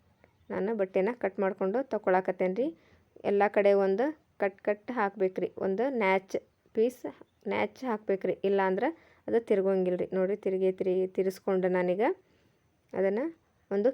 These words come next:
ಕಿನಾರೆ ಹೊಲಿಗೆ ಹಾಕ್ಕೊಳತ್ತೇನ್ರಿ. ನಾನೇನು ಮೊದ್ಲಿಗೆ ನಿಮಗೆ ಹೇಳಿದ್ನಲ್ಲ ಫ್ರಂಟ್ ಪಾರ್ಟಿಗೆ ಕಿನಾರೆ ಹಾಕ್ಕೋಬೇಕಂತ ಹೇಳಿ, ಹಂಗೆ ಇದಕ್ಕೂ ಕೂಡ ಕಿನಾರೆ ಹೊಲಿಗೆ ಹಾಕ್ಕೋಬೇಕ್ರಿ. ಅಂದ್ರೆ ನೀಟಾಗಿ ನಮಗೆ ಚೆಂದಾಗಿ ಕಾಣಿಸ್ತೈತ್ರಿ. ಎಲ್ಲರೂ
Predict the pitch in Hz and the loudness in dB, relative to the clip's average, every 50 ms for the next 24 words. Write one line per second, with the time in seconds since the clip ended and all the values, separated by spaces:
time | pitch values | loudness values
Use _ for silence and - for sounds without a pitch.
0 | - - - 214 214 214 220 226 233 240 220 214 214 240 247 214 202 - 202 190 | 0 2 2 4 4 4 4 4 4 4 4 4 2 2 2 0 0 2 4 4
1 | 185 190 190 185 180 175 180 180 190 208 214 190 185 185 196 208 202 196 190 190 | 4 4 2 0 2 0 -2 -4 -4 -4 -2 0 2 2 4 4 4 4 4 4
2 | 180 196 208 202 208 202 196 196 190 190 220 196 190 196 185 190 196 190 190 208 | 4 4 4 4 4 4 4 4 2 4 4 4 4 4 2 2 2 4 4 2
3 | 247 240 - 202 190 190 190 - 196 196 190 202 185 - 190 190 185 185 196 220 | 2 0 0 0 0 0 0 0 0 0 0 0 -2 0 0 2 2 2 2 0
4 | 185 180 - 196 190 190 190 185 - 190 185 185 - 202 196 226 302 320 - - | -2 0 2 2 4 4 2 2 2 -2 -4 -2 -2 0 2 2 2 0 -2 -12
5 | - - - - - 202 202 202 220 220 208 196 190 214 202 196 - 196 202 233 | -20 -20 -14 -8 -4 -2 2 4 6 6 6 4 4 0 2 2 4 4 4 2
6 | 233 - 202 196 196 190 196 208 196 190 190 214 254 320 - - - - - - | 2 0 0 2 4 4 4 4 4 2 2 2 2 0 0 -4 -10 -6 -4 -2
7 | - - 214 202 196 196 185 185 185 180 - - - - - _ - 196 196 208 | 0 2 2 4 4 2 2 2 0 -4 -4 -6 -14 -20 -12 _ -2 0 2 4
8 | 254 247 214 202 202 208 214 220 214 220 220 208 196 190 202 202 196 196 196 190 | 4 4 4 6 6 8 8 8 6 6 4 4 6 4 4 4 4 2 2 2
9 | 208 277 349 339 - _ - - _ - - 220 208 208 202 196 190 202 254 269 | 2 2 0 0 -4 _ -20 -20 _ -6 -2 0 2 2 4 4 4 2 2 0
10 | - - 202 190 202 208 - 214 196 - - 185 175 - - - - - - - | 0 2 2 2 2 0 0 -2 -2 0 0 -2 -2 -2 -4 -10 -12 -12 -8 -4
11 | 202 190 196 196 208 247 | 0 2 4 6 6 6